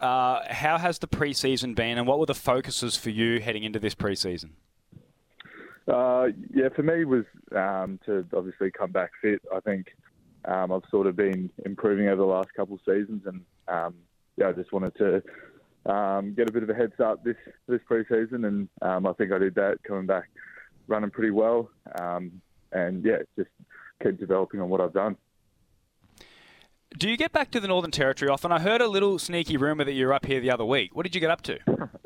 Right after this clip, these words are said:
Speaker 2: Yeah, no, I, my brother's eighteenth was on the Saturday, so I came up for just a little weekend trip. Um, yeah, that, that was pretty much it. We flew in Friday at one o'clock in the morning, uh, and then left Sunday lunchtime,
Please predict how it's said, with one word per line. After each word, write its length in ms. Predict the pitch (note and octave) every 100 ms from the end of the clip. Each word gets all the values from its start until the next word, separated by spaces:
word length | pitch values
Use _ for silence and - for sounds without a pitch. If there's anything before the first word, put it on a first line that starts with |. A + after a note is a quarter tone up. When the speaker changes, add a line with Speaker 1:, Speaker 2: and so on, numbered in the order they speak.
| - - - - - -
Speaker 2:
Yeah, 320 | B2+ B2+ A#2+ A2+
no, 60 |
I, 380 | A#2 A2 G#2 A2+ A2+ -
my 240 | A#2 A2
brother's 480 | G#2+ G2+ A2+ G#2 G2
eighteenth 440 | F2+ F#2+ F#2+ F#2
was 140 | - G2
on 180 | G2 G2
the 380 | F#2 F#2 F#2 F#2
Saturday, 460 | - F#2 F#2 F2+ G2
so 280 | - F2+ F2
I 320 | F#2 _ -
came 180 | G2+ F2+
up 160 | F2+ - -
for 220 | F#2 F2
just 240 | - F#2+
a 60 | F#2+
little 200 | F2 E2+
weekend 460 | E2+ F2 F#2 F2
trip. 240 | - F2+ G2 _ _ _ -
Um, 640 | D#2+ F2 F2 E2+ E2+ F2 - _ - - _ _ _ _
yeah, 80 | D#2+ -
that, 180 | F2+
that 100 | E2
was 80 | F2 -
pretty 140 | F2+
much 180 | F2 F2
it. 140 | G2+
We 80 | F2+ -
flew 160 | G#2+ G2
in 300 | F#2+ F#2 F#2 -
Friday 500 | G2+ F#2 G2 F#2 F#2
at 60 | F2+ _ _ _ _ _
one 180 | G2 G#2
o'clock 260 | G2+ G#2 A2+
in 80 |
the 60 | G2
morning, 440 | G2+ G#2+ A#2 C3+ A2+ -
uh, 340 | E2+ E2+ F2
and 100 | F2
then 380 | F#2+ F2+ F2+ F2+ - -
left 320 | G2 F#2 - - _ -
Sunday 480 | F#2 F#2 F#2+ F2+ F2+
lunchtime, 580 | F#2 F2+ - F#2 E2+